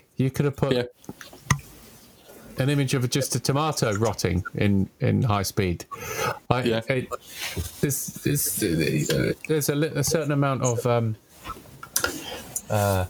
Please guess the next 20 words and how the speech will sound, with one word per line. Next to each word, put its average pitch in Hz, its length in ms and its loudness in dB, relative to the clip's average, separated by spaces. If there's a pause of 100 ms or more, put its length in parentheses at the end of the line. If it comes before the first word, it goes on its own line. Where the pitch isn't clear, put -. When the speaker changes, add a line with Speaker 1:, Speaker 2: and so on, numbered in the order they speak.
(480)
Speaker 1:
artistic 120 480 0
license 107 440 2
and, 92 280 4
uh, 92 200 4 (840)
fabrication 107 1000 0
there. 90 220 2 (800)
Speaker 2:
Mm. 107 240 4 (680)
Mm. - 320 2
It 120 80 2
works 127 220 -2
treat, 113 240 2
though. 92 120 4 (880)
Speaker 1:
Well, 135 160 4
Speaker 2:
It 127 60 4
works 95 320 2
Speaker 1:
it's, - 200 0
Speaker 2:
treat. 120 120 2
Speaker 1:
uh, 90 80 0 (640)
that's 113 240 0
the, 104 100 0